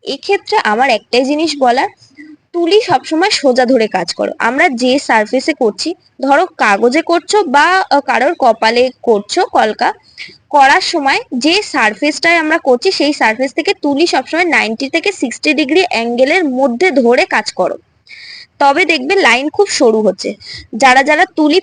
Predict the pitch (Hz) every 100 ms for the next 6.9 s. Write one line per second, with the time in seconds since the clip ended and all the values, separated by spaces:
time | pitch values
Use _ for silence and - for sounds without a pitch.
0 | - 294 254 277 302 320 370 302 311 339
1 | 302 262 - 320 330 294 403 - - _
2 | 294 247 233 277 359 330 277 381 330 226
3 | 262 262 240 254 262 233 262 - 240 214
4 | 233 381 285 220 - 240 214 190 - -
5 | - 320 294 285 311 320 - 233 226 240
6 | 240 277 277 302 277 285 - 330